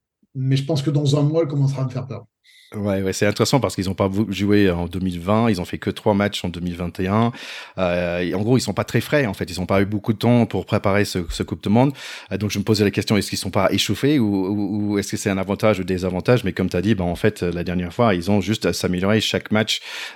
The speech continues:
Speaker 2: euh, dans le Coupe du Monde. Ils ont perdu contre Nouvelle-Zélande et après, ils étaient meilleurs à la fin. Euh, assez bon pour gagner le, le, le titre quand même.
Speaker 1: Ah, ils savent que c'est une équipe qui sait se préparer, physiquement et mentalement.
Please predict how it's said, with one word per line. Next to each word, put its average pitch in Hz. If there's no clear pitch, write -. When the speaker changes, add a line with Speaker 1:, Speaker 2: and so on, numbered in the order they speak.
Speaker 2:
euh, 87
dans 101
le 95
Coupe 113
du -
Monde. 151
Ils 95
ont 95
perdu 101
contre 95
Nouvelle-Zélande 92
et 95
après, 90
ils 85
étaient 85
meilleurs 87
à 87
la 87
fin. 127
Euh, 87
assez 95
bon 113
pour 98
gagner 95
le, 90
le, 92
le 101
titre -
quand 87
même. 82
Speaker 1:
Ah, 107
ils 120
savent 147
que 147
c'est 143
une 143
équipe 143
qui 135
sait 143
se 139
préparer, 110
physiquement 165
et 143
mentalement. 135